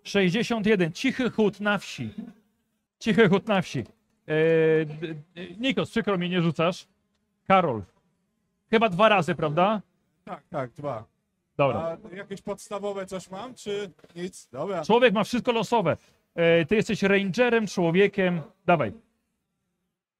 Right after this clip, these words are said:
Speaker 2: Sześćdziesiąt jeden.
Speaker 1: Sześćdziesiąt.
Speaker 2: Czyżby cichy chód na wsi?
Speaker 1: Słucham?
Speaker 2: Czyżby cichy chód na wsi?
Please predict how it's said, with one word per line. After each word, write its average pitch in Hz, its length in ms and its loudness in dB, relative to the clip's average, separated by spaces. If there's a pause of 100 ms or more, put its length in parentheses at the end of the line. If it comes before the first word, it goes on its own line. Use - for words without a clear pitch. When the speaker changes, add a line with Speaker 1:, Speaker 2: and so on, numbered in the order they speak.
(1040)
Speaker 2:
Sześćdziesiąt 240 640 -4
jeden. 214 460 -2 (420)
Speaker 1:
Sześćdziesiąt. 220 800 0
Speaker 2:
Czyżby 233 120 -6
cichy 220 120 -8
chód 226 240 -6
na 196 120 -6
wsi? 226 280 -10 (200)
Speaker 1:
Słucham? 185 400 4 (300)
Speaker 2:
Czyżby 220 340 -4
cichy 240 260 -6
chód - 280 -8
na 208 120 -4
wsi? 247 300 -8